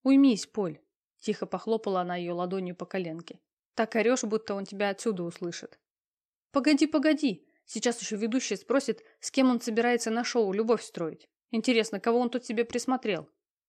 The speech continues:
«И кто тебе из наших девушек особенно приглянулся?» Как по заказу обратилась с новым вопросом к Кириллу ведущая.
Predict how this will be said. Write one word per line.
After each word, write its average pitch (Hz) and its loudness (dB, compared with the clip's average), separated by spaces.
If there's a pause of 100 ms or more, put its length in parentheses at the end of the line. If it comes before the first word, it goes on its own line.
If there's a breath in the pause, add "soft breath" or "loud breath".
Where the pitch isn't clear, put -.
«И 269 4
кто 311 2
тебе 381 6
из 294 6
наших 269 4
девушек 226 0
особенно 220 0
приглянулся?» 277 4 (340)
Как - -4
по 202 -4
заказу 226 0
обратилась 185 -2
с - -14
новым 185 -2
вопросом 196 -6
к - -16
Кириллу 190 -4
ведущая. 180 -10